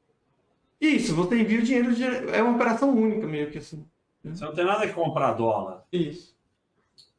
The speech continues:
Speaker 2: Você, você compra,
Speaker 1: Então
Speaker 2: você transfere real. Dos lugares que fazem transferência,
Speaker 1: Isso.
Speaker 2: banco, o, o M S Online, ou TransferWise, você transfere real, você bota real lá e ele bota dólar pra você lá.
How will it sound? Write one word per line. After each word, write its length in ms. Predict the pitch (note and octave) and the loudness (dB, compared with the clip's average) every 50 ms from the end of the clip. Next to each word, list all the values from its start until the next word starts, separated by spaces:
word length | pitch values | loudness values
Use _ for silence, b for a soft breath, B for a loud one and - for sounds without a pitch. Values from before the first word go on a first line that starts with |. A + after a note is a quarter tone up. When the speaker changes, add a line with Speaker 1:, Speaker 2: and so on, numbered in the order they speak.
| _ _ _ _ _ _ _ _ _ _ _ | _ _ _ _ _ _ _ _ _ _ _
Speaker 2:
Você, 260 | _ - - G2 G2+ | _ -18 -14 -14 -14
você 220 | G2+ - A#2+ A#2 A2+ | -12 -8 -8 -8 -6
compra, 260 | - C3+ - - - | -4 0 2 2 2
Speaker 1:
Então 120 | - A#3+ | 2 0
Speaker 2:
você 140 | - D#3+ D#3+ | -2 -4 -4
transfere 500 | D#3 D#3+ D#3+ D3+ - - D#3+ D#3+ - - | -6 -4 -6 -6 -4 -2 -2 0 0 2
real. 520 | D#3 E3+ G3+ G3 F3 E3+ E3+ D#3 C3 A#2 A#2 | 2 2 4 6 6 6 6 6 6 4 2
Dos 200 | B2 B2+ A#2+ G#2+ | 0 0 0 0
lugares 440 | - C3 C#3+ D#3 E3+ E3+ E3 E3 | -2 0 2 2 2 2 2 -2
que 100 | - C#3 | -6 -8
fazem 340 | - - C3+ C3 B2 B2 A#2 | -6 -4 -2 -2 -2 -2 -4
transferência, 840 | A#2 B2 B2+ B2 A#2 - - A2 G#2 A#2+ D3+ F3+ F3 E3+ - - - | -6 -4 -6 -6 -6 -6 -8 -6 -4 -2 0 0 0 0 -2 -4 -4
Speaker 1:
Isso. 360 | F3 E3 D#3+ D#3+ - - - _ _ _ _ _ _ _ _ _ _ _ _ _ - | -4 -4 -4 -6 -10 -16 -20 _ _ _ _ _ _ _ _ _ _ _ _ _ -18
Speaker 2:
banco, 600 | G#2+ G2+ A#2+ B2+ D3 E3 E3+ E3 C#3 A#2 - B2 | -8 -2 0 2 2 4 2 2 0 -2 -2 0
o, 760 | A#2 A2+ A2+ A2+ A2 A2 A2 G#2+ A2 A2 G#2+ G#2+ G2+ F#2 F2+ | 0 0 2 0 -2 -4 -6 -8 -8 -6 -6 -6 -8 -8 -10
o 80 | F2+ - _ - - - - - - | -14 -16 _ -12 -10 -10 -10 -8 -8
M 220 | A#2 A2+ A2+ B2 | -6 -4 -2 0
S 260 | C3+ C3+ C3 - - | 0 0 -2 -2 -6
Online, 640 | A#2 G#2 G#2 G#2+ A#2 C#3 D#3 E3+ D#3+ C#3+ B2+ A#2 A2+ | -8 -6 -6 -4 -2 -2 0 0 0 0 0 -2 -2
ou 120 | A2+ A2+ A2 | -4 -4 -6
TransferWise, 840 | - B2+ B2+ B2+ B2+ - B2+ A2+ G#2+ A2+ A#2+ C#3 E3 F3 E3+ - | -4 -4 -4 -4 -4 -6 -8 -8 -4 -2 0 0 0 -2 -2 -4
você 120 | F3+ E3+ | -8 -8
transfere 480 | - E3+ E3+ - - - D#3 E3 D#3+ D#3+ | -6 -6 -6 -6 -6 -6 -4 -4 -2 -2
real, 500 | C3+ D#3 F3+ E3+ D#3 C#3 C#3+ D#3 F3 - | 0 0 0 2 2 2 2 2 2 0
você 180 | - - F3 C#3 | 0 -4 -4 -4
bota 320 | A#2 C#3+ D3 C#3+ D3+ D#3 | -2 -2 -2 -2 -2 -2
real 320 | C#3 C#3+ C#3 C#3+ C#3+ D3 C#3+ | 0 0 0 2 2 2 4
lá 240 | C#3 C#3+ D3 D#3 E3+ | 4 4 2 4 2
e 60 | F3+ | 2
ele 160 | F3+ F#3 F3+ | 2 0 -2
bota 320 | F#3+ F#3 F3+ F#3 F#3+ F#3 | 0 0 -2 -2 -2 -4
dólar 380 | E3 E3+ E3 E3+ F3 F3+ F3 - | -2 0 0 0 0 -2 -4 -4
pra 120 | F3 F3+ | -6 -6
você 300 | E3+ F3+ F3+ F3 - F#3 | -4 -4 -4 -6 -6 -8
lá. 300 | F#3 F3+ D#3 C#3+ C3+ - | -6 -4 -4 -6 -6 -8